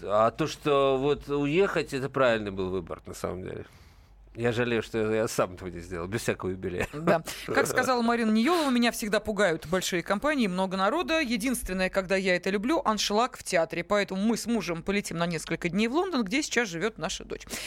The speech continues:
Speaker 2: Ну вот, э, собственно, с такого, м, э, радостного события мы, э, начали сегодняшнюю, э, программу. И, э, давай от российского кинематографа далеко уходить не будем, э, тем более, что, как ты, э, сказал,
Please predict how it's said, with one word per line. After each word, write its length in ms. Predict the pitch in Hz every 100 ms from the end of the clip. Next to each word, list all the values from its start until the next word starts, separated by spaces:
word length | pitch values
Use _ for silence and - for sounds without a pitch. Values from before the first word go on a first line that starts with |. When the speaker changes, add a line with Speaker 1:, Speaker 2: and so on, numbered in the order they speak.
| - -
Speaker 2:
Ну 100 | 302
вот, 200 | 208 196
э, 240 | 185 175
собственно, 300 | 247 - 240
с 20 |
такого, 360 | - 277 269 196
м, 640 | 165 180 180 175 170 165 165
э, 40 |
радостного 360 | 208 165 170 165
события 480 | 202 185 165 170
мы, 260 | 160 160 160
э, 220 | - 156
начали 400 | 170 175 151 156 - -
сегодняшнюю, 640 | - 175 165 151 - 156 - - - -
э, 140 | 170
программу. 560 | 180 220 247 370 330 269
И, 340 | - 294 320 302
э, 160 | 214
давай 240 | 202 233 254
от 200 | 220 220
российского 580 | 190 190 240 226 196 185
кинематографа 640 | - 185 190 202 170 175
далеко 380 | 180 214 220 185
уходить 420 | 160 165 165 -
не 100 | 170
будем, 400 | 262 359 302 240
э, 180 | 202 180
тем 220 | - 185
более, 380 | 196 269 240 214
что, 260 | - 202 196
как 380 | - 208 -
ты, 300 | - 208 202 180
э, 260 | 175 165 165
сказал, 400 | - 180 170